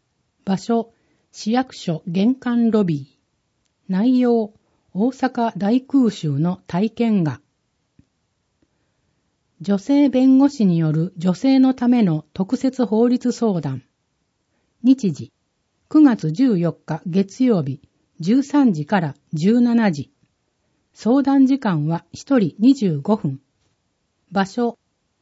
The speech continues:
熊取ふれあいセンター四階研修室A。定員、先着八人。完全予約制。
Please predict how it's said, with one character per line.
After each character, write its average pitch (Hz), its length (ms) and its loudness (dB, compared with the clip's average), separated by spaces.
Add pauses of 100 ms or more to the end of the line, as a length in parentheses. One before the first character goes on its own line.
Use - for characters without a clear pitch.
熊 294 280 4
取 160 320 -2
ふ - 120 -6
れ 269 200 2
あ 262 80 2
い 254 100 2
セ 240 200 -2
ン 175 120 0
タ 151 220 -6
ー 135 140 -12
四 226 260 0
階 226 300 -2
研 262 300 2
修 262 280 -2
室 151 440 -10 (120)
A。 202 340 -2 (1040)
定 240 300 0
員、 247 400 2 (220)
先 254 320 2
着 247 280 -6
八 196 320 -2
人。 156 320 0 (420)
完 240 280 2
全 240 340 0
予 190 120 0
約 196 280 -2
制。 165 460 -2